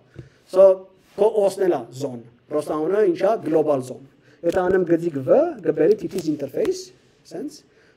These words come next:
running։ Ու հետաքրքիր բան կտեսնենք այնտեղ, երկու հատ հետաքրքիր բան։ Մեկը կոչվում է brand, մեկը կոչվում է shared։ Okay։ Shared-ը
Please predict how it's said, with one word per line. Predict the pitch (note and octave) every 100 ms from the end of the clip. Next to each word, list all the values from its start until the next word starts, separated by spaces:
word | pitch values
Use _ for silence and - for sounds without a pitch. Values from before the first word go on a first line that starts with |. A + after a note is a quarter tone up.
| -
running։ | G3 G#3 F3+ D#3 C#3+ C3+ B2 B2 - - -
Ու | D#4 F4
հետաքրքիր | D#4 C#4+ C#4 D4 D4
բան | A#3+ A#3
կտեսնենք | C#3+ B2+ - B2+ C3
այնտեղ, | A#2 A#2+ - _ _ D3+
երկու | F3+ F3
հատ | C#3 -
հետաքրքիր | B2+ A#2+ B2 C3 B2
բան։ | D3+
Մեկը | C4+ C4 A3
կոչվում | - A3
է | D#3
brand, | D#3 A#3 F4+ F#3+ C3+ A2 - _ _ _ _ _ _ _ _
մեկը | - C#4+ A#3+
կոչվում | A3+ C4+ D#4
է | B3+
shared։ | - C4+ G#3 C3+ C3 B2+ - _ _ _ -
Okay։ | E3 - - - _ -
Shared-ը | - C#4+ F#4+ D4+